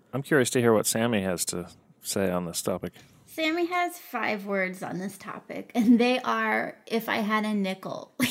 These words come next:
Speaker 2: It's like every other week, maybe this week in particular, or just recently,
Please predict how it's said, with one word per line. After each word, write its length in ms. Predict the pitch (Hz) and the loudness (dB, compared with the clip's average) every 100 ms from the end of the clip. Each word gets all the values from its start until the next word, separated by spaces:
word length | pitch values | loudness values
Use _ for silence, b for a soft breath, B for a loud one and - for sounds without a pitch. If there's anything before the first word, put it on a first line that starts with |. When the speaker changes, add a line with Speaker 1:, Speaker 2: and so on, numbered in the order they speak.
| - | 8
Speaker 2:
It's 300 | 302 - - | 8 6 8
like 340 | 370 349 - B B B - | 8 8 0 B B B -2
every 400 | 262 277 302 320 | 4 4 6 4
other 300 | 294 285 269 | 6 6 4
week, 340 | 240 285 277 | 6 4 4
maybe 280 | 254 254 240 | 4 4 4
this 260 | 220 220 220 | 4 4 4
week 180 | 226 220 | 2 2
in 160 | 208 | 2
particular, 960 | 202 214 175 285 285 320 294 269 254 240 | 2 0 2 2 2 4 4 6 6 4
or 220 | 190 185 | 4 0
just 320 | 190 185 185 | 0 -4 -4
recently, 840 | 185 208 220 220 196 175 185 175 | -4 -2 -2 -2 -4 -4 -4 -6